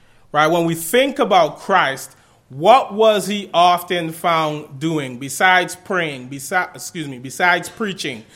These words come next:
besides healing? He was found in prayer.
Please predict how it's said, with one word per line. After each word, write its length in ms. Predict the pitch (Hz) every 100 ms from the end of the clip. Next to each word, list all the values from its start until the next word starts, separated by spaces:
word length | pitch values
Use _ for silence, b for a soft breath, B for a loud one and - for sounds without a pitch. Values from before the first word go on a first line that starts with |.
| B B
besides 520 | 156 143 185 165 156 135
healing? 580 | 180 202 175 135 127 135 _ b b b b
He 200 | - 208
was 240 | 190 170
found 680 | - - 208 185 156 151 151 - _ _
in 440 | 160 160 147 135 131 _ _
prayer. 560 | - - 202 196 120